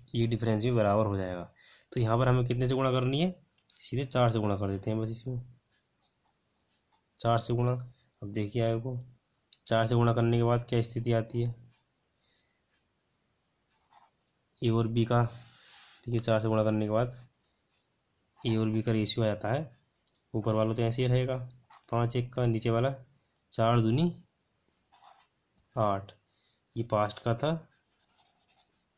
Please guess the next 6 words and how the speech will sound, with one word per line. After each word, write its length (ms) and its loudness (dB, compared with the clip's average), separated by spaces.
ये 180 -2
प्रेजेंट 440 -6
का 120 -12
था, 300 -20
चार 200 2
एकन 260 0